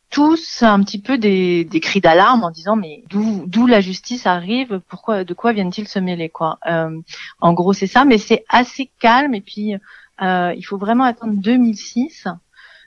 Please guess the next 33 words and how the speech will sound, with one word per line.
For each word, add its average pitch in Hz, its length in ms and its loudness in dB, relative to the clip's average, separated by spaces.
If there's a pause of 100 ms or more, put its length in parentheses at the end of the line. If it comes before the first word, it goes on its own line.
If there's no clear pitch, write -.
(100)
la 208 220 6
mise 233 180 0
en 208 120 -4
examen, 185 440 -8
puisque - 280 -14 (100)
c'est 165 560 -12
une 165 200 -6
grande 165 340 -2
première, 233 480 0
à 180 80 0
nouveau, 180 400 -4
hein, 208 220 0
jamais 170 360 0
d'un 170 480 -2
commissaire, 185 720 -2
des 175 100 0
commissaires 180 460 -4
d'exposition, 185 680 -2 (540)
un 190 140 6
directeur 190 420 2
de 180 80 0
musée 180 220 4
n'a 196 100 6
été 170 220 -4
mis 180 180 0
en 175 100 2
examen 175 380 2
pour, 180 220 -4
euh, 165 100 0
diffusion 175 460 -6
de 185 40 4
messages, 170 380 -4
euh, 165 300 -6